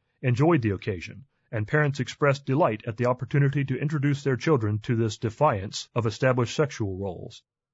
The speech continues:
From the article, "Drag Queens Dazzle at Library Storytime," June fifteenth, twenty nineteen. Quote,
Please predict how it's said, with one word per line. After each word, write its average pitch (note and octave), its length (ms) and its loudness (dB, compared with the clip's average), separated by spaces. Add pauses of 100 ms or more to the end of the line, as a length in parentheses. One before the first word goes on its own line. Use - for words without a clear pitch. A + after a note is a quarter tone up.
(180)
From A#2 180 0
the A2 80 2
article, A#2+ 340 2
"Drag B2+ 340 0
Queens B2+ 380 0
Dazzle C#3+ 480 2
at B2+ 160 -4
Library C#3+ 400 0
Storytime," G2 680 -2 (340)
June C3 220 2
fifteenth, C#3+ 520 -2
twenty G#2+ 220 -4
nineteen. G#2 500 -4 (540)
Quote, B2 340 2